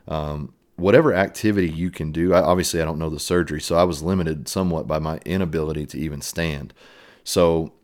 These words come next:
a lot of times, those first four weeks were nothing. And it was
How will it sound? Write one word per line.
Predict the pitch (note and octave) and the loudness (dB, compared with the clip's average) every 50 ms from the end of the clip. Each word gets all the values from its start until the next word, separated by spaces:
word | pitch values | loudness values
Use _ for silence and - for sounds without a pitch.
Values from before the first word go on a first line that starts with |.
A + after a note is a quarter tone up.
| _ _ _ _ _ | _ _ _ _ _
a | - D#2+ | -2 -2
lot | D#2 D#2+ E2+ F#2 G2+ | 2 4 4 4 4
of | G#2 F#2 | 4 2
times, | - F2 E2+ E2 E2 E2 E2 D#2+ D2+ - - - - _ _ | -2 -4 -4 -2 -2 -4 -4 -6 -6 -8 -10 -10 -12 _ _
those | - E2+ F2 E2 - | -2 -2 -2 -2 -2
first | - - F2 E2 D#2+ - | -2 -2 -2 -2 -2 -4
four | - - E2 D#2+ | -6 -4 -2 -2
weeks | E2 E2 D#2+ D2+ - - - | 0 -2 -2 -4 -6 -12 -10
were | - D#2 D#2 | -10 -10 -8
nothing. | D2+ D2 D#2+ D#2+ D2 - - C2 B1+ - - _ _ _ | -6 -4 -4 -6 -6 -8 -10 -14 -16 -16 -20 _ _ _
And | - E2 E2+ | -4 -2 0
it | F2 D2 | 0 -2
was | C2+ D#2 D#2 D2+ C#2+ - | -2 -4 -4 -6 -8 -12